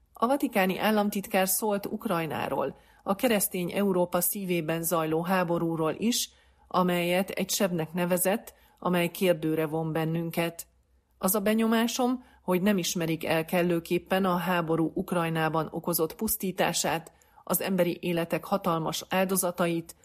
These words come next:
a városok és az infrastruktúra pusztulását”, mutatott rá Parolin bíboros. Ukrajnától Gázáig. Sok kormány felháborodott az ukrán civilek elleni orosz rakéták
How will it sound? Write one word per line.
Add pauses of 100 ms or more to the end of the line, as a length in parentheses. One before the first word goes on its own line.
(200)
a
városok
és
az
infrastruktúra
pusztulását”, (220)
mutatott
rá
Parolin
bíboros. (640)
Ukrajnától
Gázáig. (460)
Sok
kormány
felháborodott
az
ukrán
civilek
elleni (240)
orosz
rakéták